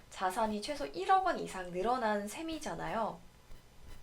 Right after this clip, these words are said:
신혼부부 내 집 마련 후기는 추후에 디테일하게 다시 영상을 찍어보도록 하겠습니다. 자, 정리하면 저는 통장 쪼개기와 가계부 쓰기를 통해서 현금 흐름을 파악을 하고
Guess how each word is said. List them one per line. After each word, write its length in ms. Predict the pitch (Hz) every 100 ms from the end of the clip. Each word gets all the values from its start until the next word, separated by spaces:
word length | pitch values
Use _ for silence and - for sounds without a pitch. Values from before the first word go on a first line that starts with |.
| - - - - - - - - - - - -
신혼부부 480 | - 392 415 359 285
내 180 | 233 269
집 140 | 269
마련 360 | 285 262 247 247
후기는 760 | 339 330 285 214 214 220 196 185
추후에 680 | - 320 302 320 370 403 -
디테일하게 680 | - - 311 311 247 202 -
다시 260 | 185 180
영상을 500 | 175 170 214 202 202
찍어보도록 600 | 208 302 196 170 175 175
하겠습니다. 500 | 285 294 - 175 175 - - - - - - - - -
자, 120 | 220
정리하면 920 | 214 185 226 330 269 208 214 208 160 - - -
저는 520 | 190 196 233 359 370 - -
통장 400 | 370 370 381 370
쪼개기와 720 | 320 269 254 226 214 208 208 214
가계부 500 | 202 190 262 269 262
쓰기를 460 | 277 262 247 233
통해서 640 | 240 226 208 269 311 339 - -
현금 360 | - 359 339 311
흐름을 320 | 302 277 269
파악을 380 | 294 294 254 254
하고 380 | 254 175 160